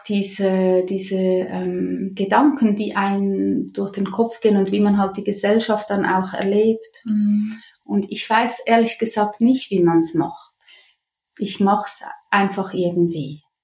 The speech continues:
Speaker 1: Und ich lerne ja auch immer dazu. Und wenn mich jemand fragt, oder es gibt ja oft, dass ich könnte das ja nicht, oder wie machst du
Speaker 2: Mhm.
Speaker 1: das denn? Und ich denk mir so, ja, das weißt du ja nicht.
Speaker 2: Mhm.
Speaker 1: Wenn du in der Situation bist, machst du das dann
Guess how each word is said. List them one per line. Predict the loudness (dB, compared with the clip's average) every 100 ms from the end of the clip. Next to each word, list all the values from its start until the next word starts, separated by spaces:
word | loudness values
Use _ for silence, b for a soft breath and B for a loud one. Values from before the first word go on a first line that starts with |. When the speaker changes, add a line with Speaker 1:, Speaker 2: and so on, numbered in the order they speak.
| _ B B B B
Speaker 1:
Und | -2
ich | 0 2
lerne | 2 4 4
ja | 4 2
auch | 2
immer | 0 0 0 -2
dazu. | -2 -4 -4 -2 0 0 -2 -4
Und | -4 -2
wenn | 0
mich | 0 0
jemand | 0 2 2 -2
fragt, | 2 2 2
oder | -2 -2 -6
es | -6
gibt | -12 -8
ja | -6
oft, | -4 -4 -4 -6 -6
dass | -6 -8 -14 B B B B B B _
ich | -16 -4
könnte | 0 0
das | 0 -2
ja | 2
nicht, | 4 4 2 -2
oder | -6 -2
wie | 0
machst | 2 2 2 2
du |
Speaker 2:
Mhm. | 2
Speaker 1:
das | 0 -2 -2
denn? | 0 2 2 0 -2 b b b
Und | -4 -4
ich | -2
denk | 0 -2 0
mir | -2
so, | -2 -2
ja, | 0 0
das | -2 -6 -2
weißt | -2 -2 -6
du | -8
ja | -6 -4
nicht. | -4 -6 -10 -18 -6
Speaker 2:
Mhm. | 0
Speaker 1:
Wenn | 2
du | 4
in | 4
der | 4 0
Situation | 0 0 0 -2 2 4 6 4 4
bist, | 2 2 -4 -2
machst | 0 -2 -6 -6
du |
das | -4 -4 -4
dann | -6 -4